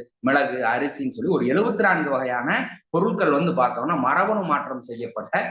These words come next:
உணவுப் பொருட்கள் வந்து பார்த்தோம்னா நம்முடைய சந்தையில வந்து என்ன செய்யுது அப்படின்னா விற்பனையில வந்து என்ன செய்யுது அப்படின்னா இருக்குதுங்கிறத சொல்லிட்டு இன்னொரு முக்கியமான செய்தி வந்து ஒரு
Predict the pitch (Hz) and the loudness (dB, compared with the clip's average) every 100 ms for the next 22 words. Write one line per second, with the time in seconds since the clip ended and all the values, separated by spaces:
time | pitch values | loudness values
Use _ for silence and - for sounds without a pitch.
0 | - - - 185 262 214 175 147 131 120 | -8 -8 4 4 6 4 4 4 4 2
1 | 127 147 123 120 160 156 131 117 135 151 | 2 4 2 2 2 4 4 2 2 0
2 | 185 170 131 147 127 127 123 107 101 143 | 2 0 0 -2 -4 -6 -8 -8 -4 -2
3 | 185 - - 151 156 247 202 139 123 143 | -2 -4 0 0 4 2 4 4 2 0
4 | 120 131 123 110 104 139 127 147 - 139 | 0 0 2 2 2 2 4 4 4 2
5 | 123 120 110 113 110 175 156 196 170 - | 4 4 2 -2 -4 0 4 4 2 0
6 | 165 156 170 175 - 131 120 120 180 123 | 0 2 4 2 0 -2 -4 -4 -2 0